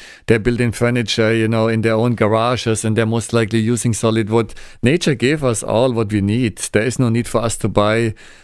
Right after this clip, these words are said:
uh, mass product home furnishing. And in your bedroom, you don't really need too much either, except the bed frame and two night tables and maybe a sideboard for some of your clothing and belongings. And that's pretty much it. So,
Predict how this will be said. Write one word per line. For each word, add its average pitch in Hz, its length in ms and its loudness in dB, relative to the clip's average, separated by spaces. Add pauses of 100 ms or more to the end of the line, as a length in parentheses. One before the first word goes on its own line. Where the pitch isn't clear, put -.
(120)
uh, 110 220 2
mass 107 340 0
product 113 460 -2
home 117 240 0
furnishing. 113 500 0
And 123 140 0
in 135 80 2
your 135 160 2
bedroom, 135 440 0
you 120 120 2
don't 117 280 0
really 113 240 0
need 110 200 -2
too 120 100 -2
much 117 220 0
either, 110 320 0
except 107 300 -2
the 101 80 0
bed 107 200 0
frame 107 400 0 (460)
and 104 160 0
two 117 120 2
night 101 280 0
tables 113 400 0
and 107 160 -2
maybe 101 280 0
a 95 60 0
sideboard 107 640 0
for 107 180 -2
some 110 220 -2
of 98 80 -4
your 104 120 0
clothing 113 500 0
and 101 80 -4
belongings. 135 640 0 (320)
And 117 120 2
that's 123 200 -2
pretty 123 260 0
much 120 260 -2
it. 131 160 0
So, 107 340 -2